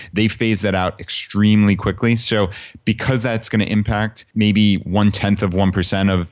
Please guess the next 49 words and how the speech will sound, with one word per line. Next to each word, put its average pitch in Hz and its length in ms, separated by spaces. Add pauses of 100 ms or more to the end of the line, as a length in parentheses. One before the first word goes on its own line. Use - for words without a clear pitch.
(100)
of 95 100
our 92 140
audience, 101 420
we're 90 120
really 98 280
not 92 200
gonna 95 120
focus 95 380
on 107 100
that, 113 240 (220)
but 110 100
it 107 80
does 110 220
exist. 82 380
So 101 100
there 95 200
is 117 240
that 110 160
phase 101 300
out 107 140
period. 120 340
And 98 220
for 101 180
singles, 104 560
it's 98 240 (240)
between 104 380
one 107 160
eighteen 101 500
and 87 140
a - 20
hundred 95 420
thirty-three 98 640
thousand. 67 480
So 104 380
again, 95 280
that's 104 420
really 104 260
not 98 280
worth 95 260
focusing 98 440
on 110 160
here. 120 320
It's, - 280 (200)
we're 104 120
just 190 220
gonna 107 160
go 98 140
with 95 240
the 90 340